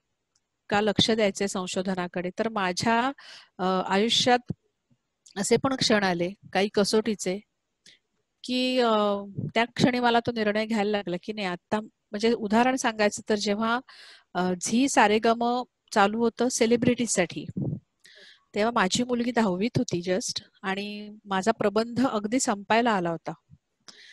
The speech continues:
आता हातातोंडाशी आलेला प्रबंध, त्याला शेवटचं रूप द्यायचंय, अजून थोडंसं भर घालून तो सादर करायचा आहे, कारण कुठल्याही गृहिणीसाठी सुद्धा हे अवघड असतं की मुलं, बाळं, संसार आणि कार्यक्रम सांभाळून ती पीएचडी करणं,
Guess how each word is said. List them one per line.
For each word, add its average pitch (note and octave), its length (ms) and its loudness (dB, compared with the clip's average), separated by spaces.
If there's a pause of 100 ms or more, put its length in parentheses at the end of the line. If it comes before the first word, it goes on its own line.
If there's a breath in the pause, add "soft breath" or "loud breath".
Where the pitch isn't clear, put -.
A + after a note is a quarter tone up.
(540 loud breath)
आता A#3+ 220 0
हातातोंडाशी C#4 800 4
आलेला C4+ 280 6
प्रबंध, A#3+ 460 2 (120)
त्याला A#3+ 360 4
शेवटचं A3+ 440 2
रूप A#3 220 0
द्यायचंय, A3+ 340 2
अजून A3 320 0
थोडंसं A3 360 0 (120)
भर G#3 360 0
घालून A3 400 0
तो A3+ 40 -2
सादर G#3 420 0
करायचा G3+ 340 2
आहे, F#3 100 -2
कारण G3+ 280 -2
कुठल्याही A3+ 720 -2 (540 loud breath)
गृहिणीसाठी A#3+ 680 2
सुद्धा A3+ 280 0
हे B3 100 2
अवघड G#3 360 2
असतं G#3 340 -2
की G3+ 240 -6 (580 soft breath)
मुलं, G3+ 500 4 (160)
बाळं, G3 320 2
संसार G3+ 520 0
आणि G3 140 -2
कार्यक्रम G3+ 560 -2 (140)
सांभाळून G#3 800 2
ती - 220 -6
पीएचडी A3 440 2
करणं, F#3 360 -4